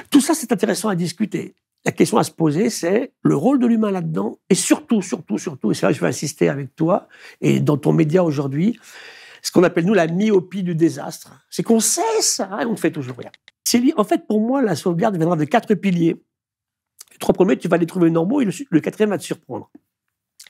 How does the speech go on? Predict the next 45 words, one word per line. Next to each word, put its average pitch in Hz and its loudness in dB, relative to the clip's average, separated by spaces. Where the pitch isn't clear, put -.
Un, 233 4
la 233 -2
science. - -10
C'est 214 0
clair, 330 0
Paloma, 233 -2
la 254 4
science 302 -2
n'est 285 4
pas 311 0
une 277 2
opinion. 277 -2
En - -2
ce 160 -4
moment, 240 4
je 214 2
n'entends 226 -2
que 403 4
des 262 -2
opinions. 202 -6
Vraiment, 175 2
les 156 0
candidats 160 0
à 214 2
la 170 -2
présidentielle, 160 -6
c'est 156 -2
que 311 4
des 247 4
opinions, 220 -2
hein. 214 -12
Il - -2
n'y 480 -4
a 403 6
aucune 302 0
base 233 -6
scientifique 214 -10
sur 208 -8
ce - -12
qu'ils 190 -10
disent. 156 -12
Des 262 2
opinions, 220 -2
des 180 -6
opinions. 156 -8